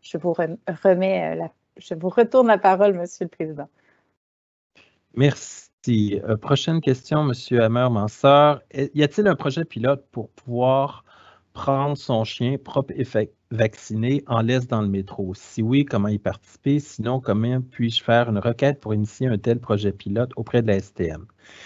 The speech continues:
Speaker 2: Merci. Info et on nous donne, euh, une adresse web, euh, d'un communiqué de la S P C A.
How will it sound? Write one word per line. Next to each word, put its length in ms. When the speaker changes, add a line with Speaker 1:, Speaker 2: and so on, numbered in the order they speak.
Speaker 2:
Merci. 760
Info 720
et 340
on 200
nous 140
donne, 520
euh, 260
une 100
adresse 440
web, 320
euh, 260
d'un 440
communiqué 720
de 180
la 320
S 160
P 200
C 280
A. 140